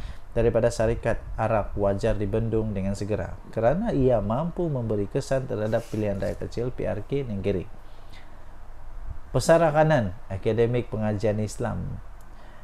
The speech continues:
ha, Universiti Teknologi Mara U I T M, ha, cawangan Perlis, iaitu Datuk Zuraimi Ali berkata,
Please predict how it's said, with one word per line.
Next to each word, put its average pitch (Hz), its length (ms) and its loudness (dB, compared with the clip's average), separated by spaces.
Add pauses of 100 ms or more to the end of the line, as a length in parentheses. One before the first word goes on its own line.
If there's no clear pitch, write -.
(180)
ha, 98 320 2
Universiti 110 560 2
Teknologi 104 480 0
Mara 104 320 2
U 104 160 0
I 98 80 2
T 107 240 -2
M, 87 160 -2 (560)
ha, 92 320 -6
cawangan 110 480 4
Perlis, 110 400 4 (480)
iaitu 101 240 0
Datuk 101 400 2
Zuraimi 107 720 2
Ali 107 320 2
berkata, 101 640 0